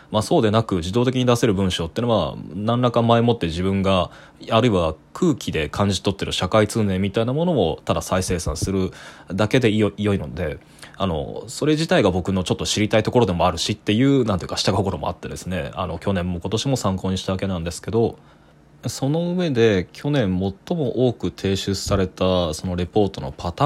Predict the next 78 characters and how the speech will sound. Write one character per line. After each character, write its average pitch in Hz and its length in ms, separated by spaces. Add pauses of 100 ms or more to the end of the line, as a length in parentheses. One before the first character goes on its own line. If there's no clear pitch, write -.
ー 90 60
ン 87 40
っ - 20
て - 120
い 80 60
う 78 40
の 80 140
は、 80 320 (360)
ま 113 80
あ、 - 20
や 104 80
っ - 20
ぱ - 120
り 113 120
バ 107 240
ー、 - 40
バ 110 260
ー - 20
チ - 80
ャ - 20
ル 127 60
YouTuber 110 520
だ - 120
と 76 100
か、 101 500 (380)
あ 101 80
と - 80
ヒ 90 160
プ 113 100
ノ 113 100
シ 107 120
ス 110 140
マ 107 180
イ 95 80
ク - 140
と 85 160
か、 110 560 (760)
あ 104 120
と 107 200
は 85 120
そ - 100
う 90 40
だ 87 80
な、 87 120
二 117 240
点 90 220
五 90 140
次 95 120
元 98 240
演 95 220
劇 90 420 (220)
み 95 160
た 85 180
い 82 60
な、 87 300
ま 104 120
あ、 107 40
要 123 180
は 90 140
そ 95 140
の、 90 360 (420)
え 90 140
っ 85 40
と、 80 380
イ 110 80
ン 135 60
タ 151 120
ラ 170 120
ク - 120
テ - 120
ィ - 20
ブ 156 140
な 165 240 (160)
コ - 160
ン 107 100
テ 92 200
ン 85 80
ツ 78 200